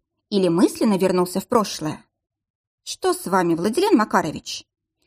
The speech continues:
Да так, просто вспомнил вдруг то время. Это я то, что вчера было или даже сегодня, не помню. А давние дела часто вспоминаются. Ярко, подробно, как будто прямо перед глазами.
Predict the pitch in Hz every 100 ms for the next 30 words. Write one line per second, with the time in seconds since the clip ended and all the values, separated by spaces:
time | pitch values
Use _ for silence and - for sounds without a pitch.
0 | _ - 185 226 226 208 330 - _ _
1 | - 240 - - - - - - 254 190
2 | 185 190 196 - 202 262 247 160 156 -
3 | _ _ _ _ - 240 392 254 196 196
4 | - 254 - - 196 - 196 180 330 254
5 | 220 185 - - 196 196 208 208 226 311
6 | 254 - - 190 339 466 214 240 190 320
7 | 214 - _ _ - 427 320 392 208 196
8 | 165 190 190 349 - 571 453 - - 190
9 | 196 269 220 311 - - - _ _ -
10 | 175 226 302 - - _ 208 190 202 294
11 | 302 - - _ _ 359 359 349 415 -
12 | 196 196 190 202 - 196 185 208 277 240
13 | 160 -